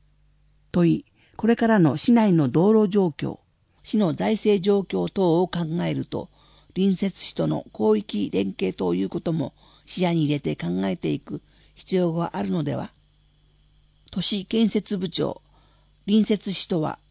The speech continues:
今年度内に広域連携についての意見交換を実施して、まずは情報の共有を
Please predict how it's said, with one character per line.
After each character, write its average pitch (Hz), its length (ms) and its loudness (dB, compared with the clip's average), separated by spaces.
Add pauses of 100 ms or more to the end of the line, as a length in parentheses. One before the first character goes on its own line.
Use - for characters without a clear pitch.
(220)
今 233 220 0
年 226 220 0
度 208 100 -2
内 170 240 -2
に 147 240 -2
広 208 180 2
域 202 180 -8
連 208 160 0
携 190 240 -4
に 170 100 -2
つ - 100 -10
い 170 100 -4
て 156 140 -4
の 139 120 0
意 - 80 -2
見 214 180 -4
交 190 240 -2
換 147 320 -4
を - 100 -12 (360)
実 156 100 -4
施 139 220 -8
し - 120 -12
て、 - 240 -12 (480)
ま 175 140 -2
ず 156 100 -8
は 127 160 -2
情 185 240 0
報 196 220 -4
の 190 180 0
共 180 240 -2
有 180 160 0
を 165 280 0